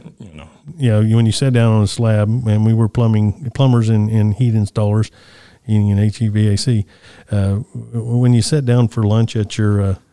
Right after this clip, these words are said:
Speaker 2: at your slab or wherever you were working, uh, you just sat down and you did it, and, uh, you didn't have time to wash your hands or go try to find a bathroom to wash your hands, and you sure didn't want to go into the portalettes to do that.
Speaker 1: <laughs>
Speaker 2: So,
Speaker 1: No.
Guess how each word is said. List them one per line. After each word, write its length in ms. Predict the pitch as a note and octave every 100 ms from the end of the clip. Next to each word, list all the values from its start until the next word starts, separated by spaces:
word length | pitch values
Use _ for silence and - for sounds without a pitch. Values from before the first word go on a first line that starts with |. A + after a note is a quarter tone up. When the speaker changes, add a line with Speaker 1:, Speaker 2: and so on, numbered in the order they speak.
| _ _ _ _
Speaker 2:
at 180 | A2 -
your 80 | A2
slab 380 | - A#2+ A#2+ A2+
or 100 | G#2
wherever 300 | A#2 A#2+ A2
you 140 | G#2 G2+
were 140 | G2
working, 460 | A#2 C3+ G#2+ G2+ - _ _ _ _ -
uh, 280 | G2 G2 G2
you 160 | G#2+
just 220 | B2+ C3+
sat 160 | - A#2
down 240 | A2+ A2
and 100 | G2+
you 100 | G2
did 220 | G2 C3 C3
it, 140 | F#2 _ -
and, 460 | G#2+ G#2 G#2 G2+ G2+
uh, 260 | G2 F#2+ F#2+ _
you 80 | A2
didn't 120 | G#2+ G#2+
have 120 | G2
time 200 | A2 A2
to 40 |
wash 240 | G2+ G2+ A2
your 80 | G2+
hands 280 | G#2+ G#2
or 80 | G2
go 140 | G2+ G2+
try 200 | - G#2+
to 60 |
find 240 | F#2 A2+ G2+
a 40 |
bathroom 500 | F#2 G#2 A#2 A#2 G#2+
to 80 | G2
wash 220 | G#2 F#2+
your 80 | A2
hands, 300 | G2+ A2+ A2 _ _ _ -
and 100 | A2+
you 60 | G#2
sure 200 | - D3+
didn't 220 | B2+ A2+
want 160 | A2+ A2
to 60 |
go 180 | A2 A2+
into 240 | A2 G#2
the 80 | F#2+
portalettes 640 | F#2 D3 C#3 G2 F#2+ G#2 -
to 120 | G2+
do 100 | F#2+ F#2+
that. 360 | F#2+ G#2+ G2 G2
Speaker 1:
<laughs> 0 |
Speaker 2:
So, 220 | G#2+
Speaker 1:
No. 80 | F2